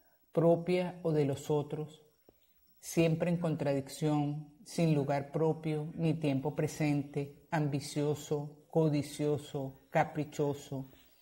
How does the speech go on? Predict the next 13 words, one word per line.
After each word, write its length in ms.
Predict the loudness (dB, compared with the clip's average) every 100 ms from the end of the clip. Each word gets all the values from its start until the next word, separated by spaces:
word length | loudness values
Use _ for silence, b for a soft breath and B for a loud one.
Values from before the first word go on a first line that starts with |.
| B B B 0
para 200 | 4 4
el 140 | 2
que 140 | 2 0
no 160 | 2
valen 320 | 2 2 2 2
argumentos 880 | 2 2 4 2 0 -2 -4 -6 -6
ni 140 | -4
contemplaciones, 1300 | -2 -2 0 -2 -2 -6 -4 0 0 0 -4 -8 -16 _ b b b 2
al 160 | 4
acecho 440 | 4 2 0 0 0
de 120 | 0
sus 180 | -2 -2
semejantes 920 | 0 0 2 0 0 -2 -4 -4